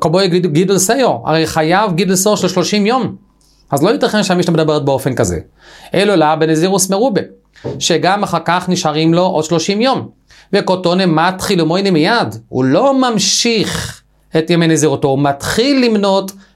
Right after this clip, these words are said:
מהיכן שהוא עצר לפני צרעתו. אז רואים שגם בנזירוס מרובה, הוא לא יכול לכלול את ימי סופר וימי חלוטוי בתוך ימי נזירותו. מביאה הגמרא, הוא מוסיף לו רב שרביה הקשה מהמשנה על רב חיסדא,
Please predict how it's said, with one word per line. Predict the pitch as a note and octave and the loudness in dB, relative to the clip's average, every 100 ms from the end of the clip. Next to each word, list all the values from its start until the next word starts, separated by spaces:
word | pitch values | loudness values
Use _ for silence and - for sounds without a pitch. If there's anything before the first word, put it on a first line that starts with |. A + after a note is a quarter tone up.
| - | -2
מהיכן | E3 E3 G3+ G#3+ | -2 0 -2 0
שהוא | G#3+ | 0
עצר | F3+ E3 A3 G#3 | 0 0 0 0
לפני | E3 - E3+ | 0 0 0
צרעתו. | F3 F#3+ F#3 F#3+ F#3+ C4+ - - - - - | 0 0 0 0 -2 -4 -6 -20 -20 -20 -6
אז | F#3+ F3+ | -2 2
רואים | E3+ D#3+ F#3 | 2 2 2
שגם | F#3 D#3 F3 G#3+ | 0 0 0 0
בנזירוס | F#3+ E3 F#3 F#3+ F#3 | 0 2 2 2 0
מרובה, | F#3 C#3 B2+ C3+ E3 F#3+ - _ _ | 0 0 2 2 0 -2 -10 _ _
הוא | C#3+ | 0
לא | C3+ | 2
יכול | F#3+ F#3+ G3 | 2 2 0
לכלול | F3 D#3 E3+ F#3+ | 2 0 0 0
את | F#3 | 0
ימי | F3 D#3+ | 0 0
סופר | D#3 G#3 G3 F3+ | 2 0 0 0
וימי | D#3+ D#3 D#3+ F#3 F3+ E3+ D3 | 0 0 0 0 0 0 0
חלוטוי | - E3 C3 B2 C3 D3 D#3+ - _ - | -2 -2 0 0 2 2 0 -6 _ -4
בתוך | - A3+ C#3 | 0 -2 -2
ימי | C#3 | -2
נזירותו. | D#3+ D#3+ F3+ F#3 G3 - - _ _ _ - - - | 0 2 0 0 -2 -4 -12 _ _ _ -20 -20 -8
מביאה | G#2+ A#2 C#3+ | 0 2 2
הגמרא, | D#3+ E3+ E3+ | 2 0 0
הוא | G#2+ D#3+ F#3 | 0 0 2
מוסיף | D3 D3+ F3 | 2 2 2
לו | F#3 | 2
רב | D3+ | 2
שרביה | - F3 F3+ D#3+ D#3+ | 0 0 2 2 2
הקשה | D#3 D3 - F3 F#3 F3 | 0 -2 -2 0 2 2
מהמשנה | D#3+ C#3+ D#3+ F#3 F#3 D#3+ C#3+ | 0 0 2 0 0 0 0
על | B2+ | 0
רב | G#2+ | -2
חיסדא, | - G#3+ G3+ G#3 | 0 0 2 0